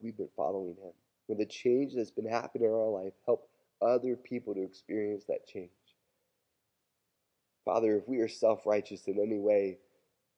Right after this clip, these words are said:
one, we would recognize it, and two, we would ask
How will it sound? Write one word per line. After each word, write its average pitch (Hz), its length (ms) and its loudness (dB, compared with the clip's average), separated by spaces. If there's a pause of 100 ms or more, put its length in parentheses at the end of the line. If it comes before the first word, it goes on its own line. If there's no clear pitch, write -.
one, 113 340 4
we 117 100 -2
would 92 180 0
recognize 107 680 -2
it, 104 280 0
and 92 100 -20 (160)
two, 98 380 0
we 101 100 -6
would 92 200 0
ask 87 260 -6